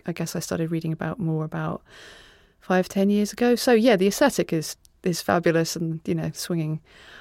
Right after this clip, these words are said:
from the rigging and all the rest of it. But, um, <laughs> yeah, it's, it's something that I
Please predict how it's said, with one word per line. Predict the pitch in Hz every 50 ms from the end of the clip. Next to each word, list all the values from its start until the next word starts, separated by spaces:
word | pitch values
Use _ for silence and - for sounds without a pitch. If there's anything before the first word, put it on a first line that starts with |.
| - _
from | - - 190
the | 180 165
rigging | 170 185 185 170 165 165
and | 160 165
all | 165
the | 165
rest | 165 175 180 - - -
of | 170 170
it. | 190 - -
But, | - 180 170
um, | 170 165 165 160 165 165 165 - - -
<laughs> | 208 208 - _
yeah, | - 220 214 208 170 160 156 - _ _ _ - 349 - - - - - - - - _
it's, | - - - - - - -
it's | - 202 -
something | - - 190 - - 196 190 185
that | 180 175
I | - 185 185 180